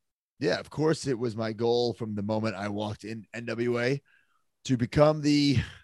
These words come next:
the world champion. I honestly did not think I would get the opportunity that fast, and I've made a career out of capitalizing on opportunities.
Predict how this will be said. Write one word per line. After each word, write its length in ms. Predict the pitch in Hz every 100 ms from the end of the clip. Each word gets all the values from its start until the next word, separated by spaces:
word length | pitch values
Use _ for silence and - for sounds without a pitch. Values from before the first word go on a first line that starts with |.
| -
the 80 | 131
world 280 | 131 151 147
champion. 560 | - 156 160 185 208 - _ -
I 460 | 123 131 131 131 120
honestly 340 | 127 156 151 151
did 140 | 127
not 240 | 131 131 -
think 200 | 139 143
I 40 | 120
would 140 | 123
get 120 | 120
the 120 | 110 117
opportunity 540 | 110 107 123 117 120
that 200 | 113 107 -
fast, 540 | 120 175 190 - - - _ _ _ -
and 320 | 107 110 110
I've 160 | 117 110
made 300 | 123 127 120
a 80 | 110
career 480 | - 110 131 143
out 160 | 135 127
of 120 | 113
capitalizing 760 | 139 131 120 127 127 127 127 127
on 120 | 123
opportunities. 720 | 123 120 123 123 127 147 -